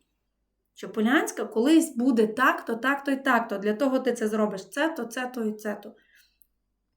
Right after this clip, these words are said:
Щоб не волі-, не відволікатися. У мене дуже порядок із моїми амбіціями. Правда.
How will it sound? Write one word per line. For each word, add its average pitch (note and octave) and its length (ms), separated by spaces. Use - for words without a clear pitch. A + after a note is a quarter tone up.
Щоб A#3 260
не A#3+ 160
волі-, A#3+ 360
не A3+ 340
відволікатися. A3 1000
У G#3+ 80
мене A3 240
дуже D#4+ 520
порядок G#3+ 600
із G#3+ 120
моїми G3+ 380
амбіціями. F#3 680
Правда. G3+ 420